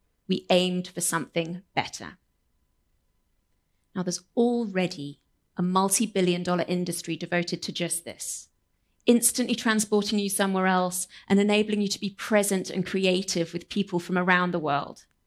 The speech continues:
And that is the games industry. Many games are laying the foundation for the metaverse. And we've heard quite a lot about this metaverse recently.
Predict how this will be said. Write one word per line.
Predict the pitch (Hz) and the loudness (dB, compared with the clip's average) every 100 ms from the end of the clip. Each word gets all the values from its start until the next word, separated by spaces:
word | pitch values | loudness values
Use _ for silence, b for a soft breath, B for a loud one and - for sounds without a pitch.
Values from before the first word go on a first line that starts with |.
| _ _ _ _ - | _ _ _ _ -2
And | 196 190 | 0 4
that | 175 185 - - - | 2 2 -4 -14 -8
is | 208 | -4
the | 202 | -2
games | 208 190 180 175 | 0 0 0 -6
industry. | 139 143 - - - _ _ _ _ - | -8 -10 -12 -18 -20 _ _ _ _ 2
Many | 214 277 | 4 6
games | 240 190 196 190 - | 4 2 0 -2 0
are | 180 180 | 2 4
laying | 180 180 | 2 0
the | - | -4
foundation | 180 170 160 156 165 | -4 -2 -2 -2 -8
for | - | -2
the | 180 | 0
metaverse. | 185 185 185 180 123 95 - - - - B B B | 2 0 0 -6 -4 -4 -6 -10 -10 -12 B B B
And | 208 | 2
we've | 220 | 4
heard | 311 339 349 | 4 2 4
quite | 277 | 2
a | 226 | 4
lot | 196 | 4
about | 196 156 | 2 2
this | 175 - | 2 -2
metaverse | 170 165 151 160 156 - | -2 -2 -2 -2 -2 -4
recently. | 147 - 147 85 92 | -8 -8 -8 -10 -12